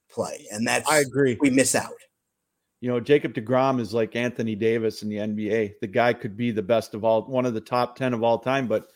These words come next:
Speaker 2: you know, he gets, he, he's so injury prone. I don't know.
Speaker 1: Yes.
Speaker 2: You know, with Anthony Davis, I don't know, s-, you know, his pain tolerance, maybe not the greatest, but, you know,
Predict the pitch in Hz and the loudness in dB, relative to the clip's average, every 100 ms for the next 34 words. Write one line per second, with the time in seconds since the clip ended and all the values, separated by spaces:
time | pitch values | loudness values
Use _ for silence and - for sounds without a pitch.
0 | _ _ _ _ - 107 107 101 _ _ | _ _ _ _ -10 -4 -4 -4 _ _
1 | _ - 107 104 117 - 107 104 98 101 | _ -14 -10 -4 -4 -6 -6 -6 -6 -8
2 | 120 117 113 - 135 120 143 135 107 113 | -6 -4 -2 0 2 2 0 -2 -2 -2
3 | 110 110 117 110 95 110 110 - _ _ | -2 0 0 0 -2 0 0 -4 _ _
4 | _ - - 185 175 110 110 110 - _ | _ -16 -8 -4 -2 -2 -2 -2 -8 _
5 | 131 120 143 147 143 117 107 123 117 113 | -4 0 0 0 0 0 4 4 4 0
6 | - 113 107 104 107 - - 127 113 113 | 0 0 0 -2 -4 -6 -10 -2 0 0
7 | - 131 135 127 117 117 113 107 - 117 | -2 -2 0 -2 0 0 0 -4 -6 -6
8 | 113 107 107 101 98 113 117 104 - - | -4 -6 -8 -8 -6 -4 -2 -4 -6 2
9 | 107 104 _ _ 104 104 107 117 | 2 2 _ _ -8 -4 -4 -6